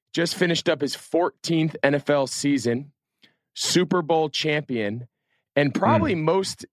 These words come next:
Speaker 1: impressive, he is next year going to be the head football coach back in San Diego, where his, when his, where his son is gonna be a ninth grader. Just won the Super Bowl with the Los Angeles Rams.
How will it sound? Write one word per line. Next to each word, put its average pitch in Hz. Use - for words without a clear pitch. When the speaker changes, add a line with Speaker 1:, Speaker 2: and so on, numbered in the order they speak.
Speaker 1:
impressive, 131
he 151
is 147
next 139
year 139
going 123
to 135
be 127
the 113
head 156
football 113
coach -
back 143
in 143
San 147
Diego, 131
where 113
his, 107
when 120
his, -
where 117
his 110
son 139
is 110
gonna 113
be 113
a 110
ninth 117
grader. 110
Just 160
won 151
the 139
Super 156
Bowl 147
with 147
the 120
Los 127
Angeles 131
Rams. 123